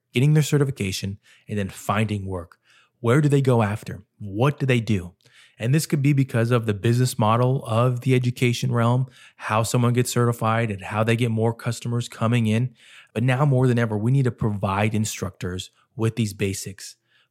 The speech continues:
with the basics of finding out how to get work, with interpersonal skills, business fundamentals, sales skills. All these items are necessities of being a fit pro. With Pretzel Kids, which is a kids yoga training,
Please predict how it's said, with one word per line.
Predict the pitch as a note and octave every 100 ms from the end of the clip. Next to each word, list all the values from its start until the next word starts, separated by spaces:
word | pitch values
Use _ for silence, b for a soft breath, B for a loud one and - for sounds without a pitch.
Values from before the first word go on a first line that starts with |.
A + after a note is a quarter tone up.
| -
with | A2 B2+ D3 C#3+
the | B2
basics | B2 A2+ A#2 A2
of | -
finding | G#2+ A2 A2 G#2
out | F#2+
how | G#2
to | G#2+
get | G2+
work, | G2 F#2 F2+ - b b -
with | A#2 -
interpersonal | D3+ C#3 C#3 B2 - F#2
skills, | - G2+ F2+ F#2 - b b b _
business | F3 C3+ B2+ -
fundamentals, | A#2 G#2+ G2 F#2+ F#2
sales | - D#3 D3 A2
skills. | - F#2+ E2+ - _ _ b b _
All | - D#3 E3+
these | E3 C#3+
items | B2 A#2+ A#2 A2+
are |
necessities | A2+ A#2+ B2+ - C#3+ - F#2+ F2 - -
of | A2 G2+
being | A2 G#2+
a | G2
fit | - G#2+ -
pro. | F#2+ G2 G#2+ _ B B B B
With | B2+ C3+
Pretzel | D3+ C#3 C#3+
Kids, | D3+ D#3
which | A2 G2 A2
is | G2+
a | G2
kids | - C3 B2
yoga | A#2+ G#2 B2+
training, | B2+ G#2+ G2+ G2+